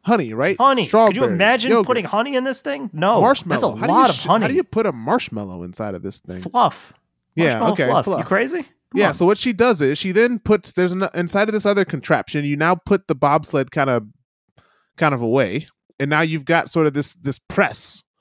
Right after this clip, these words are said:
Speaker 1: So you put a
Speaker 2: Mm-hmm.
Speaker 1: scoop of, a scoop of something in here, so whether it's Nutella or peanut butter or jam, and then you then kind of press this down, and then you shoot it into the now vacated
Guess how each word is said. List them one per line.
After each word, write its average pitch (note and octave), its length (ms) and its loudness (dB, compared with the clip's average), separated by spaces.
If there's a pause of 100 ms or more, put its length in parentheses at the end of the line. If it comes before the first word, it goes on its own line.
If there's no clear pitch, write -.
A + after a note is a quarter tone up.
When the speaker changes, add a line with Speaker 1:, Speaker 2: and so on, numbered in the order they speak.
(420)
Speaker 1:
So C#3 100 -6
you A2 60 -4
put G3 160 2
a G3 40 2
Speaker 2:
Mm-hmm. F3+ 60 -2
Speaker 1:
scoop - 340 -4
of, D#3 400 2 (420)
a F#2 140 -10
scoop - 380 0
of E3+ 200 4
something E3 360 -2
in C3+ 120 -2
here, G#2+ 280 -10
so D3 100 -6
whether A#2+ 240 -2
it's - 160 -10
Nutella C3 520 -4
or A2+ 100 -2
peanut C3 260 -6
butter A#2+ 260 0
or G2+ 60 -6
jam, G#2+ 460 -6 (760)
and C#3 140 -2
then E3 100 0
you D3+ 100 0
then F#3 300 0
kind E3+ 220 0
of B2+ 100 -8
press F3 260 0
this D#3+ 280 -4
down, C3+ 580 0
and C3+ 180 -4
then C#3 140 -2
you C3+ 80 0
shoot F3+ 340 0
it F3 160 4
into D3+ 360 -2
the B2+ 100 -2
now C3+ 300 0
vacated B2+ 680 0